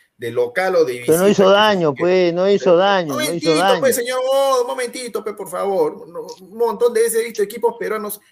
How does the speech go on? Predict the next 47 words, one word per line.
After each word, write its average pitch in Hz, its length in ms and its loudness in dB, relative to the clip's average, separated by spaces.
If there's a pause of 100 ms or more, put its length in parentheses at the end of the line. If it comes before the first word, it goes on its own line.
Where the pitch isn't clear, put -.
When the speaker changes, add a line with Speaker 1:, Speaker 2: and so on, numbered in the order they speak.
(120)
Speaker 1:
al 147 200 -4
que 165 120 -6
el 156 40 -4
rival 190 380 -2
les 156 300 -2
da 208 100 0
la 202 240 -2
pelota, 175 540 -4
les - 140 -6
da 196 100 -4
la 170 180 -4
cancha 202 500 -6 (380)
y 170 140 -12
no 214 160 -6
saben 214 400 -2
qué 220 100 0
Speaker 2:
Sí. 214 60 2
Speaker 1:
hacer 226 480 2
con 151 160 -12
la 135 120 -8
pelota. 151 560 -6 (300)
No 196 220 -8
saben 208 360 -2
qué 202 120 -4
hacer. 190 280 -2
Speaker 2:
Sí, 151 120 -2
pues. 107 240 -12
Speaker 1:
Tanto 208 240 -4
así 226 160 -10
que 208 120 0
cometen 202 460 -2
payasadas 151 920 -2
de 147 180 -8
que 151 220 -6 (320)
tratan 208 400 -2
de 160 260 0
despejar, 156 720 -4 (140)
eh, 147 420 -6
de 139 180 -2
cabeza 220 540 -2
una 196 220 -4
pelota 196 320 -4
que 165 80 -8
está 190 140 -4
en 190 80 -4
el 160 120 -6
piso. 110 400 -10